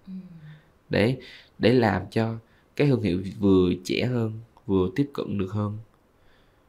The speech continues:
Speaker 2: Nó là, maybe sometimes nó là một con dao hai lưỡi, nhưng mà hiện tại anh thấy mặt tốt nhiều hơn mặt hại. Ờ, những cái cơ hội mới, metaverse chẳng hạn,
Speaker 1: Ừ.
Speaker 2: hay là do Minh Chiêu Art, yeah.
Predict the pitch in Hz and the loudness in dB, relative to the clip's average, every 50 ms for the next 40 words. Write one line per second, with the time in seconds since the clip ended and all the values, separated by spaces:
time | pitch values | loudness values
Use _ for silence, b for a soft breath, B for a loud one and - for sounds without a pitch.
0 | _ _ _ _ 160 170 170 143 113 - - - - - - - 117 135 135 135 | _ _ _ _ 2 4 6 6 4 4 2 -4 -10 -12 -2 2 4 6 6 6
1 | 131 131 127 - - - - - - 135 127 127 - 139 131 127 143 147 139 110 | 4 2 0 -4 -10 -14 -8 2 4 4 4 6 4 4 4 4 4 2 2 0
2 | 101 - 123 127 131 131 131 127 123 117 98 - 87 117 147 147 - - _ _ | 0 -2 -2 0 0 0 2 2 2 2 2 2 2 0 0 0 -4 -10 _ _
3 | _ _ _ - 131 127 117 107 107 101 90 98 - 95 98 123 123 139 160 156 | _ _ _ 2 4 6 6 6 6 2 2 2 0 0 0 0 0 0 0 0
4 | 120 - - - - 151 160 151 117 104 104 117 117 110 104 - - - - - | 0 -2 -2 0 0 0 0 0 -2 -2 -2 -2 -6 -6 -8 -10 -10 -12 -12 -12
5 | - 113 - _ _ _ b b b b b b _ _ _ _ _ _ _ _ | -12 -14 -16 _ _ _ b b b b b b _ _ _ _ _ _ _ _
6 | _ _ _ _ _ _ - - 90 107 101 95 101 104 113 - 147 147 147 147 | _ _ _ _ _ _ -6 -2 -2 0 0 0 0 -2 0 0 0 0 0 -2
7 | - - _ _ _ - 131 127 113 98 98 113 123 127 139 160 180 170 - - | -4 -14 _ _ _ 4 4 6 6 4 2 2 2 2 0 0 -4 -6 -10 -8
8 | _ 127 123 123 127 131 123 123 143 165 165 - - 120 113 95 104 117 - _ | _ 2 2 2 4 2 2 2 2 0 0 -2 -6 -8 -8 -10 -10 -12 -16 _
9 | _ _ _ _ _ _ _ - 226 220 117 117 110 104 104 110 107 110 113 117 | _ _ _ _ _ _ _ -8 -4 -4 -2 0 -2 -2 -2 -4 -4 -2 -2 -2
10 | 117 117 b b b b b b b b - 127 123 123 - 131 131 - 101 - | -4 -6 b b b b b b b b -4 -2 -2 0 -2 -2 -2 -2 -4 -6
11 | - - _ _ - - 113 120 123 | -8 -12 _ _ -8 -6 -6 -6 -6